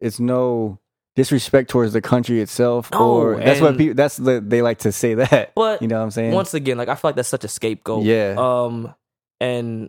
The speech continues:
Speaker 2: very divisive as well. Um, it's like a, it, it's like a, it's a play on emotions. 'Cause again,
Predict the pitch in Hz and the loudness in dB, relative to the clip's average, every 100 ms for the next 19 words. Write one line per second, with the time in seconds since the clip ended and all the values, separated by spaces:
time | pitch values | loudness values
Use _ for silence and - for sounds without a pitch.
0 | - 127 196 190 147 120 139 151 131 117 | -8 -2 0 0 -2 -2 0 -2 -2 -4
1 | 110 120 104 92 - - _ _ _ _ | -2 0 0 -4 -10 -18 _ _ _ _
2 | _ _ _ 117 113 110 107 107 - 131 | _ _ _ -2 -2 -2 -4 -8 -4 -2
3 | 151 143 127 - 107 - 131 139 _ - | -2 0 -2 -2 -6 -4 -6 -6 _ -6
4 | 135 147 131 131 120 113 113 - _ _ | -2 -2 -2 -2 -2 -4 -8 -12 _ _
5 | _ _ 151 147 - 175 156 123 143 - | _ _ -8 -6 0 0 2 2 0 0
6 | 98 104 - - _ _ _ _ _ - | -10 -12 -14 -16 _ _ _ _ _ -4
7 | 127 110 117 120 147 107 | -4 -2 -4 0 -2 -2